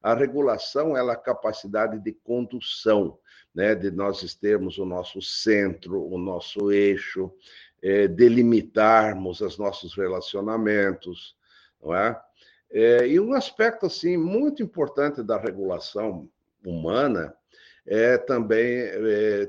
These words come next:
ter um cultivo, assim, da espiritualidade. A espiritualidade não é a questão de você frequentar uma seita, uma igreja, não é bem exatamente isso que eu quero falar.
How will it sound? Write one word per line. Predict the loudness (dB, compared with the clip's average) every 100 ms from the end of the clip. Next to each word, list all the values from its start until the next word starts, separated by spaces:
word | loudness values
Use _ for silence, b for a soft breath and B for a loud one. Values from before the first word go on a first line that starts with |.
| 0
ter | 0
um | 0
cultivo, | -4 -8 -8 -2 -2 -2
assim, | -6 -4
da | -4
espiritualidade. | -4 -4 -6 -4 -2 0 0 2 2 2 -2 -10 -14 _ _ B B B B
A |
espiritualidade | 0 0 -4 -2 2 2 2 2 4 4 4 2
não | 0 0 2
é | 2 2
a |
questão | 0 -4 -6 -4 2 4 4 0
de | -2
você | -4 -6 -6
frequentar | -4 -6 -6 -4 -2 -2
uma | -4
seita, | -8 -2 0 0 -4 -6 -6
uma | -6 -6
igreja, | -6 -2 0 0 0 -4
não | -4 -4
é | -2 -2
bem | 0 2 2 0 -2
exatamente | -4 -2 -2 -2 -2 -4 -4 -6 -6
isso | -8 -6
que | -8
eu |
quero | 0 2 0
falar. | 0 -2 -2